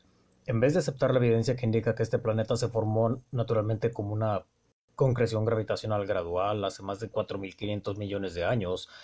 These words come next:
y fue subsecuentemente dotado de vida que evoluciona hace más de tres mil quinientos millones de años, esta gente prefiere fingir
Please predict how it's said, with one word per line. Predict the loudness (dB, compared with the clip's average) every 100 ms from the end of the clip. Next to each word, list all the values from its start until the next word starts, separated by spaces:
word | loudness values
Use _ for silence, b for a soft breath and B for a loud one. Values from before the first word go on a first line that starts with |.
| B -2
y |
fue | 2 2
subsecuentemente | 2 -2 0 0 2 2 4
dotado | 2 2 2 2
de | 2
vida | 2 2
que | 0
evoluciona | 0 0 -4 -2 0 0 -2
hace | -2
más | -2 -2
de | -2
tres | -2 0
mil | -2
quinientos | -2 -2 0 -2
millones | 0 -2 -4
de | -2
años, | 0 2 0 -2 -10 b b b b b b -2
esta | 2 2
gente | 4 2 2
prefiere | 2 4 2
fingir | 2 0 0 2 4 4 2